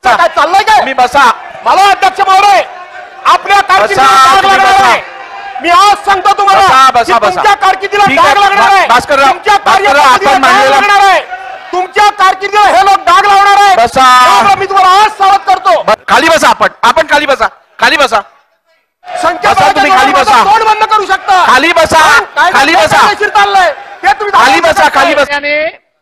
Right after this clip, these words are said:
Speaker 3: गोपनीयतेची, गांभीर्याची शपथ घेतलेली असते. आणि मंत्री राज्याच्या हिताचं काम करत असतो.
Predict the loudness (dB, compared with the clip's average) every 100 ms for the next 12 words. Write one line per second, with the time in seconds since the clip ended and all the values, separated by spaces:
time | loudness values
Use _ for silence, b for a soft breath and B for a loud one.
0 | _ _ _ -8 -6 -6 -6 -8 -10 -16
1 | -14 -12 -8 -6 -6 -6 -8 -10 -10 -8
2 | -8 -8 -12 -8 -8 -8 -8 -10 -10 _
3 | _ _ _ _ _ -12 -10 -10 -12 -6
4 | -4 -4 -6 _ _ _ _ _ -6 -6
5 | -6 -6 -6 -6 -8 -10 -10 -14 -6 -6
6 | -6 -14 -18 _ _ _ _ _ _ -6
7 | -6 -8 -12 -12 -14 _ _